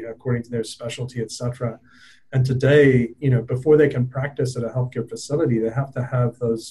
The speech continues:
credentials verified. And it could actually delay them being able to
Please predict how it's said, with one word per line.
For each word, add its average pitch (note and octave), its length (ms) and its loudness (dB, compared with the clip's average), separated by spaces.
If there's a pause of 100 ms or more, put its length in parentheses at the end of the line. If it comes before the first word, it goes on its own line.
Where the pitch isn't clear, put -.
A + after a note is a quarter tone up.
(140)
credentials A#2+ 440 -2
verified. C3 580 -2 (720)
And B2 220 2
it - 80 -10
could D#3 180 4
actually D#3 220 0
delay A#2+ 460 2
them A2 120 0 (120)
being A2+ 120 -2
able A2+ 220 -2
to G#2 40 -8